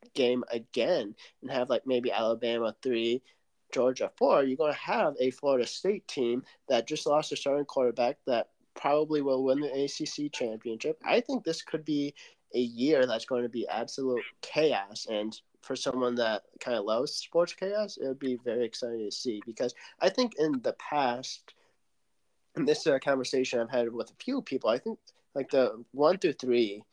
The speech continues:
for a lot of years is kind of, like, figured out, and, like, four is, like, everyone kinda knows who it is. If, if it isn't them, it'd be kind of a surprise. I think this year, depending on how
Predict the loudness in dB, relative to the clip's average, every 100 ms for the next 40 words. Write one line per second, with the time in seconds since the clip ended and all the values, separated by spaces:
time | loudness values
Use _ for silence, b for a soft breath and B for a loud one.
0 | _ _ _ 0 2 2 2 2 0 -2
1 | -2 -8 -8 -6 -2 -2 -2 -4 -2 -2
2 | -2 -2 0 0 -2 _ _ -2 -2 -4
3 | -2 2 2 2 0 -4 -4 -4 -2 -2
4 | -2 -4 -6 -4 -4 -4 -6 -6 -2 2
5 | 2 0 -4 _ -2 0 0 -2 -2 -4
6 | -4 -6 -4 -2 -4 -4 -8 -10 -10 -8
7 | -8 -12 -8 -4 -2 -4 b b b 2
8 | 4 2 -2 0 0 0 -2 -2 -6 -4
9 | 0 0 0 -2 0 0 0 -2